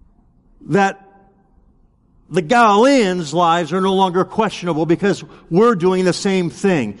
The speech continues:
And that was his solution for what he saw Christians doing in the empire.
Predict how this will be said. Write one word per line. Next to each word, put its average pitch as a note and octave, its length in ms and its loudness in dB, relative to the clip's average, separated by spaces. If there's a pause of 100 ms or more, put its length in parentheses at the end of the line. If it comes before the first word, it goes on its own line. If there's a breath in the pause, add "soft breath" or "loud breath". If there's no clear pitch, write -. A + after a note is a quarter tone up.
(160 loud breath)
And D#3 260 0
that G#3 220 2
was F3+ 240 -4
his F#3+ 440 0
solution - 1300 -6 (1600)
for D#3 160 -2
what D#3+ 180 0
he D#3+ 120 -6
saw D3 360 -4
Christians C#3 520 -8
doing B2 280 -4
in G#2+ 80 -4
the G#2 140 -4
empire. G#2 500 -10